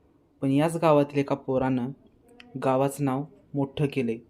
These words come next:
तुम्ही अनेक YouTube चॅनेल आणि सोशल मीडियावर तसेच न्यूजवर पाहिलं असेल. धनगर समाजातील असणारे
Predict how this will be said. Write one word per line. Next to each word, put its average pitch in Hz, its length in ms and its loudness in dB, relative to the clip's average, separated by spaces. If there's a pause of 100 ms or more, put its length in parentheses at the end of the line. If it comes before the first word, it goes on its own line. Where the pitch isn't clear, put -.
(680)
तुम्ही 151 200 -2
अनेक 165 300 -2
YouTube 147 240 -4
चॅनेल 135 360 -2 (240)
आणि 156 180 -4
सोशल 143 360 -2
मीडियावर 131 540 0 (300)
तसेच 139 400 0
न्यूजवर 139 420 0
पाहिलं 127 340 -4
असेल. 117 340 -6 (1080)
धनगर 143 280 -2
समाजातील 151 480 -2
असणारे 156 480 0